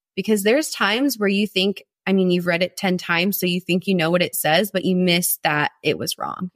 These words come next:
You know what I mean? Like, it said seven instead of ten or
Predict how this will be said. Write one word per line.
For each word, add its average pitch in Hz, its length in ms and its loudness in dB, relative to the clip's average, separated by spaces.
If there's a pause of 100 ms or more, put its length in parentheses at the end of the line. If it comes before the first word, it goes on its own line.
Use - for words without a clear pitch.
You 202 140 2
know 185 120 2
what 180 120 2
I 170 100 2
mean? 165 360 2
Like, 156 200 -4
it 175 160 -2
said 165 180 0
seven 147 380 0
instead 147 300 0
of 151 100 -2
ten 147 380 -2
or 143 320 -2